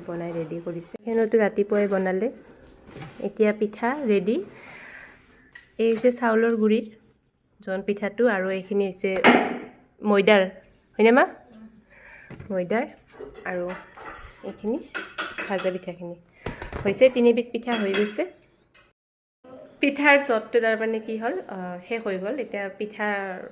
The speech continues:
কোনো টেনশ্যন নাই। মায়ে বহুতে টেনশ্যন লৈ আছিল, ভাবি আছিল যে পিঠা মানে কি কি বনাব আৰু বনাব পাৰিবনে নাই। আহ, হৈ গ'ল।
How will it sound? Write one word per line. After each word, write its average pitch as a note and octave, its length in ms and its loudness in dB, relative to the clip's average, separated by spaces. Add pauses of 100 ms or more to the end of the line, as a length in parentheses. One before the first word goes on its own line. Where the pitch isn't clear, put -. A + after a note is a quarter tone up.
(320)
কোনো A3+ 200 -6
টেনশ্যন A3 440 -4
নাই। A3 220 -4 (520)
মায়ে G3+ 200 -4
বহুতে F#3+ 280 -6
টেনশ্যন G3+ 340 -6
লৈ G3 120 -4
আছিল, F#3+ 200 -8
ভাবি F#3+ 200 -6
আছিল G3 240 -8
যে G3 140 -8
পিঠা G3 280 -10 (300)
মানে F#3+ 240 -8 (320)
কি A3 160 -14
কি A3+ 160 -6
বনাব F#3 360 -8
আৰু F#3 180 -6 (240)
বনাব F#3 220 -6 (120)
পাৰিবনে G3 420 -6
নাই। G3+ 180 -8 (380)
আহ, F3 100 -12
হৈ F3+ 220 -10
গ'ল। D4+ 200 -12